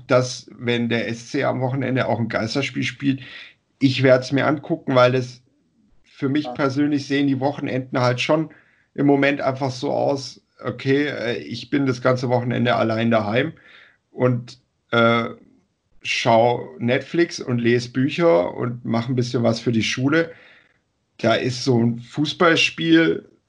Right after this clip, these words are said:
Speaker 1: schon eine Abwechslung, die mir gut tun würde, aber ich würde niemals dafür auch nur ein Menschenleben, äh, in Gefahr bringen wollen. Also deswegen auf der einen Seite, ja, das ist für gewisse Leute vielleicht schon was, was so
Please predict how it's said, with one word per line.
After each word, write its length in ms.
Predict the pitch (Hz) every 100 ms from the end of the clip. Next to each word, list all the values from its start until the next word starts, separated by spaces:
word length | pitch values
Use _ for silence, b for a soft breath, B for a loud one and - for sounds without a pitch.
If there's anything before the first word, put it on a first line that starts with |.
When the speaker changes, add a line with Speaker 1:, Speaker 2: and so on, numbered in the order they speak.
| _ _ -
Speaker 1:
schon 260 | - 147
eine 120 | 160 113
Abwechslung, 640 | 147 156 143 - 147 135
die 100 | 127
mir 200 | 131 131
gut 240 | 123 156 160
tun 280 | 160 139
würde, 320 | 127 165 190 196 B B B
aber 260 | 120 123 123
ich 180 | 123 120
würde 240 | 127 123
niemals 640 | 117 160 214 156 151 -
dafür 440 | - 107 - 156 147
auch 200 | 127 127
nur 200 | 120 98
ein 200 | 113 117
Menschenleben, 1000 | 117 127 - 110 101 98 98 101 104 - _ _
äh, 280 | 95 95 82
in 80 | 101
Gefahr 380 | 123 - 110 131
bringen 260 | 95 90
wollen. 320 | 90 95 98 -
Also 380 | - 101 101 101 B B B B B -
deswegen 440 | 107 120 127 127
auf 140 | 117
der 140 | 117 101
einen 180 | 123 143
Seite, 300 | 139 127 117
ja, 340 | 110 113 156
das 220 | 165 139
ist 140 | 143 -
für 200 | 170 135
gewisse 460 | 123 135 - 202
Leute 580 | 143 127 175 - 196 196 b b b _ _
vielleicht 480 | _ 135 120 160 -
schon 240 | 190 156
was, 320 | 147 160 -
was 240 | 123 127 123
so 440 | 131 127 127 -